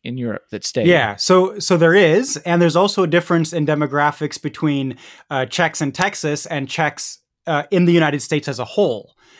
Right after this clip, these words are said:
Speaker 2: And that difference is, is that a lot more Moravians for some reason went to Texas. And, um, in, in Bohemia,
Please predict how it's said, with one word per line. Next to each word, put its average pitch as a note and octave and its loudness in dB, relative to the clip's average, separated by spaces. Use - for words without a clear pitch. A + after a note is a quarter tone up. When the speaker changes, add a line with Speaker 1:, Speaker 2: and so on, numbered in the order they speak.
Speaker 2:
And D3 -4
that E3+ -2
difference E3 -4
is, D3+ -2
is C3 -6
that C#3 -2
a B2+ -2
lot G3 -4
more G#3+ 2
Moravians F3+ 0
for - -8
some D3+ 0
reason C#3+ 0
went C#3 -2
to C3 -8
Texas. - -6
And, C#3+ 0
um, D3 0
in, G#3 0
in A3 2
Bohemia, F3+ 2